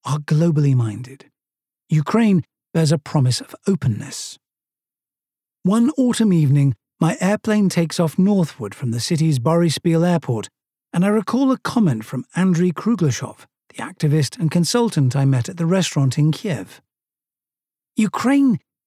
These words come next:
is the graveyard of empires. Karl the twelfth Sweden, Tsarist Russia post nineteen seventeen, Austria-Hungary after the First World War, Germany after the Second,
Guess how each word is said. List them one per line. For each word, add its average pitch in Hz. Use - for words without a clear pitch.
is 175
the 202
graveyard 156
of 123
empires. 131
Karl 208
the 180
twelfth 175
Sweden, 208
Tsarist 147
Russia 151
post 185
nineteen 175
seventeen, 185
Austria-Hungary 202
after 190
the 190
First 214
World 220
War, 202
Germany 220
after 202
the 180
Second, 196